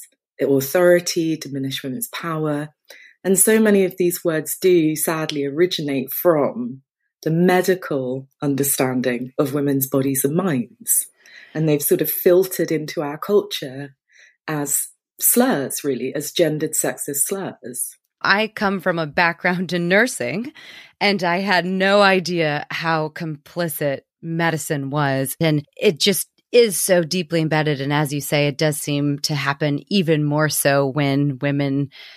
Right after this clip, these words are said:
Speaker 2: step out of their designated spheres and into the public life. But even when I Googled the word hysterical and researching for this interview, the example sentence that was <laughs> provided was,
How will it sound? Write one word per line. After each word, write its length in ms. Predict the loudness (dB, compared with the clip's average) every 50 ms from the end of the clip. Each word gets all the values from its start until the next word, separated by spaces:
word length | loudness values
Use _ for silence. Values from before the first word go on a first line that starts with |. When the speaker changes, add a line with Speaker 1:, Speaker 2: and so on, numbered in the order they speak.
| -20 _ -10
Speaker 2:
step 420 | -6 -4 -2 0 0 2 2 2
out 220 | 2 4 4 4
of 140 | 2 0 2
their 200 | 2 4 4 4
designated 760 | 2 2 2 2 2 2 2 2 2 2 0 0 0 -2 -2
spheres 500 | -4 -6 -4 -2 0 0 0 0 0 -2
and 120 | -2 0 0
into 240 | 0 0 -2 -4 -6
the 100 | -8 -8
public 460 | -4 -2 -2 -2 -2 -2 -4 -2 0
life. 360 | 2 2 2 2 -2 -4 -8 _ _
But 220 | 0 0 0 -2 _
even 340 | -4 -2 -2 0 0 0 0
when 140 | 0 2 2
I 300 | 2 2 2 0 -2 -6 _ _ 0
Googled 380 | 2 2 2 2 2 2 2 0
the 100 | 0 0
word 280 | 0 0 0 0 0
hysterical 840 | -2 -4 -4 -4 0 2 4 4 4 2 2 0 -2 0 0 -2 -2 -2
and 180 | -2 -2 -2 0
researching 600 | 2 0 2 2 2 0 0 0 -2 -2 -4 -2
for 160 | -2 -2 0
this 180 | 0 0 -2 -2
interview, 520 | -2 -2 -2 -2 -2 -2 -4 -4 -4 -2
the 140 | 0 0 0
example 480 | 0 0 0 0 0 0 0 -2 -4
sentence 520 | -4 -4 -4 -4 -4 -2 -4 -4 -4 -4 -4
that 140 | -4 -2 0
was 200 | 0 0 -2 -2
<laughs> 60 | -6
provided 560 | -6 -6 -2 2 2 4 2 2 -2 -4 -6
was, 340 | -4 -4 -4 -4 -4 -8 -10